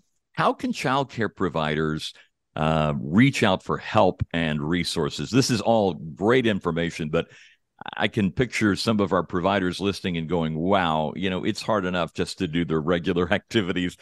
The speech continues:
What can we do to sort of incorporate all of this into, um, you know, our, our normal classroom procedures, and especially during this week?"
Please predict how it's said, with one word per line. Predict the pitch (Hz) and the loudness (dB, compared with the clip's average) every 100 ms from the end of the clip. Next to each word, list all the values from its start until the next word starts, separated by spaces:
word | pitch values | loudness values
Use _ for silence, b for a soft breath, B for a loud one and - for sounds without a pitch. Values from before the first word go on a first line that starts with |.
| b b _ - | b b _ -4
What | 104 135 - | 0 0 0
can | 127 113 | 0 2
we | 110 101 | 2 2
do | 98 92 | 2 0
to | 85 | 0
sort | 104 90 | -2 -2
of | |
incorporate | 85 82 - 113 - 90 85 | -2 -6 -4 -4 -2 -2 0
all | 85 82 | 0 -2
of | 82 | -4
this | 67 82 - - | -2 -4 -4 -4
into, | 82 78 - 82 78 73 b b b - | -4 -4 0 2 2 0 b b b -10
um, | 76 80 78 76 76 76 71 - | -2 0 0 0 -2 -4 -6 0
you | 95 | 2
know, | 80 71 | 2 2
our, | 78 78 76 - | 0 0 -2 -2
our | 80 | -2
normal | 78 107 160 110 | 2 4 4 0
classroom | - 87 78 87 76 | 0 -2 -2 -4 -4
procedures, | 82 - 85 80 107 | -6 -2 0 2 2
and | 131 | 2
especially | 110 233 - 98 | 2 0 2 0
during | 80 85 | 2 0
this | 73 71 | -2 -4
week?" | 71 64 | -8 -10